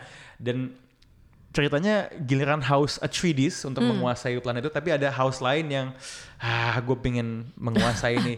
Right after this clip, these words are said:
Speaker 2: <laughs>
Speaker 1: Dan biasalah gontok-gontokan
Speaker 2: Ya, ya.
Speaker 1: memperebutkan harta. Em, kalau memang seharusnya skalanya gede sih, gue rasa ini film paling gedenya Denis Villeneuve, eh, sejauh ini sih.
Speaker 2: Oke, I'm
Speaker 1: So,
Speaker 2: excited.
Speaker 1: I look, I look forward, eh, to it.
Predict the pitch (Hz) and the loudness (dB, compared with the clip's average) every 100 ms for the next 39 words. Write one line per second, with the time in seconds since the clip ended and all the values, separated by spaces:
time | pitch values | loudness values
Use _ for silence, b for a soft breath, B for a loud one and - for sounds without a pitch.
0 | B B - 147 160 - - _ - 127 | B B -2 -2 -2 -6 -14 _ -2 0
1 | 117 127 113 110 113 113 113 110 107 123 | 0 0 -2 -2 -2 -2 -2 -2 -2 -2
2 | 123 185 117 165 - 113 104 104 98 107 | 0 0 2 0 0 0 0 -2 -2 -2
3 | 104 - - - 104 101 101 101 - - | -2 -4 -4 -2 -2 0 -4 -10 -12 -10
4 | - 127 143 135 127 127 123 120 B B | 0 2 4 2 0 0 -2 -4 B B
5 | B B B B B - - 127 180 180 | B B B B B -6 0 0 0 0
6 | - 123 127 151 135 127 117 117 117 113 | 4 4 4 2 2 0 -2 -4 0 0
7 | 131 143 160 156 123 110 110 107 - 139 | 2 0 0 -2 -2 -2 -4 -10 -14 -10
8 | 156 151 127 123 117 110 107 104 101 - | -6 -4 -2 -2 -2 -2 -6 -8 -8 -6
9 | 104 101 104 - - - - - 95 95 | -4 -4 -6 -10 -18 -20 -20 -12 -10 -8
10 | 101 113 107 104 98 98 160 294 - 226 | -8 -8 -2 0 0 0 2 2 0 2
11 | 427 277 165 220 262 120 254 403 415 220 | 4 4 2 2 2 4 4 4 4 4
12 | 170 139 160 175 - 135 147 - 139 156 | 4 4 4 2 0 0 0 0 4 4
13 | 170 - - 120 113 113 110 110 - 135 | 2 -2 0 4 6 6 6 2 2 2
14 | 175 | 2